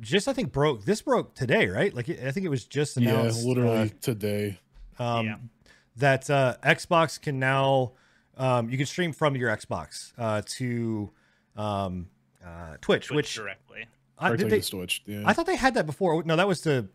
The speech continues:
Speaker 1: to
Speaker 2: They,
Speaker 1: Mixer,
Speaker 2: they
Speaker 1: right?
Speaker 2: did, but you, they did, but you had to go through a, an app, like, uh,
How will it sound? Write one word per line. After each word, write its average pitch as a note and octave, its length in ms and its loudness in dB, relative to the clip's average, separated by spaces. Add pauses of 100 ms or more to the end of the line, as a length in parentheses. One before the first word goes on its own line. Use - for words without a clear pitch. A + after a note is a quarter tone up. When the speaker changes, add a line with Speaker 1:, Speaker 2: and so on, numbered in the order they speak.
(100)
Speaker 1:
to A#2 400 0 (240)
Speaker 2:
They, D3+ 240 2
Speaker 1:
Mixer, C3+ 240 0
Speaker 2:
they C#3+ 100 2
Speaker 1:
right? C3 80 -2
Speaker 2:
did, C3+ 400 2
but A#2 180 -6
you, B2 260 -4 (220)
they B2+ 180 -4
did, C#3+ 260 0
but A#2+ 100 -2
you A2+ 140 -4
had A#2+ 140 -4
to A2 60 -8
go A#2 120 -2
through A2 240 -8
a, G2+ 320 -8
an G2+ 200 -12
app, G2+ 280 -12 (140)
like, G#2 220 -10
uh, G2+ 160 -6